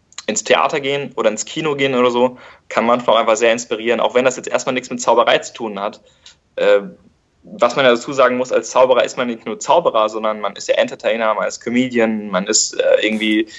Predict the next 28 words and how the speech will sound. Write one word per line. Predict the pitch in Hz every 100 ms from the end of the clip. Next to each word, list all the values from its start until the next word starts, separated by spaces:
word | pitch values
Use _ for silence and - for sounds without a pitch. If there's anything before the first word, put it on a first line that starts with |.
| -
Ingenieur, | 120 120 117 113 107 113 113
Schriftsteller, | 110 - 123 - - 113 110 107 110 - - _ _ -
äh, | 107 110 95 - - -
bist | 101 92 113 120
auch | 110 - -
dein | 107 110 95
eigener | 120 117
Steuerberater. | - 120 117 113 104 104 104 113 110
Also | - - 117
es | 113 - _
sind | - 123
ja |
so | 123
viele | 123 175 135
Themenbereiche, | 151 151 139 107 -
die | 110
dir | 101
einfallen. | 85 98 - 101 113 - _ _ _
Ähm, | - 190
deswegen | - 101 110 117 110 - -
finde | - 117 113
ich | 117
jegliche | 107 131 139 120
Inspiration | 120 120 113 107 - 87
immer, | 110 110 85
immer | 110
Gold | 107 107 113
wert. | 90 -